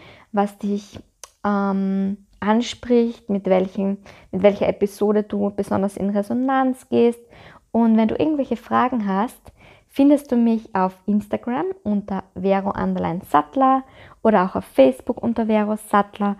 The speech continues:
Und dann kannst du mir auch gerne Fragen, Anregungen schreiben. Und ja, ich gehe auch gerne auf deine Fragen ein und kann auch gern mal in einer Podcast-Episode Fragen beantworten. Also scheu dich bitte nicht, einfach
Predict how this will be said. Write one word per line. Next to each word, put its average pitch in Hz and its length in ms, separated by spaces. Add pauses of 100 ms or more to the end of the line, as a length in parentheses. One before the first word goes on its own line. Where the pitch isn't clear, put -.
(340)
Und 247 60
dann 262 100
kannst 247 300
du 240 40
mir 226 140
auch - 140
gerne 214 520
Fragen, 254 680
Anregungen 226 800
schreiben. 202 960 (440)
Und 196 560 (360)
ja, 269 280
ich - 140
gehe 220 120
auch 226 120
gerne 220 520
auf 208 120
deine 208 240
Fragen 190 480
ein 262 400 (300)
und 220 140
kann 202 160
auch 208 160
gern 202 240
mal 208 300
in 208 160
einer 202 360
Podcast-Episode 220 1200
Fragen 262 380
beantworten. 214 920 (300)
Also 208 180
scheu 220 280
dich - 200
bitte 214 220
nicht, 208 480
einfach 202 480